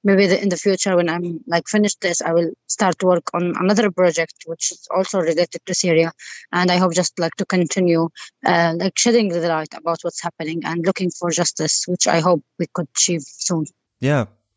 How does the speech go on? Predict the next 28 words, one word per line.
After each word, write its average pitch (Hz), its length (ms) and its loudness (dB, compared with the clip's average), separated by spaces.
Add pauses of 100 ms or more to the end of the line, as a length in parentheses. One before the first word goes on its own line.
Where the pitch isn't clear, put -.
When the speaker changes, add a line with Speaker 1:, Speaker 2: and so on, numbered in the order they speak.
Speaker 2:
Um, 120 420 0 (160)
then 117 400 0 (160)
thanks - 560 -2 (120)
so 160 240 0
much 147 300 2
for 127 540 0
the 123 60 0
movie 123 400 2
and 107 140 -2
for 117 140 -4
your 110 100 0
time. 101 360 -6 (460)
Speaker 1:
Thank 185 220 4
you 185 80 4
so 175 180 4
much. - 280 0
Thanks. 147 400 0 (200)
Speaker 2:
Ja, 143 420 0
und 117 140 -6
soweit 135 240 2
also 131 500 0
Wada 127 260 0
Khatib 135 320 -4
hier 135 140 0
bei 127 80 0
uns 123 300 0
im 123 480 2 (440)
Interview. 135 720 0